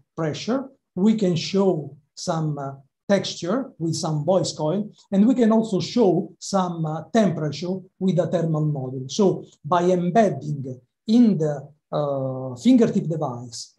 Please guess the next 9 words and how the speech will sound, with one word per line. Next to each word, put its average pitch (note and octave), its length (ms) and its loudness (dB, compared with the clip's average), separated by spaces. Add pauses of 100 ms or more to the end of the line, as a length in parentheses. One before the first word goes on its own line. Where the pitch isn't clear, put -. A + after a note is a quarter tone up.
something G#3 540 2
that D#3+ 200 -6
takes, D3 540 -6 (180)
uh, C#3+ 260 -6
the D3 180 -8
skin C#4 400 2
indentation, D#3+ 720 0 (400)
the D#3 120 -4
vibration A#3 800 0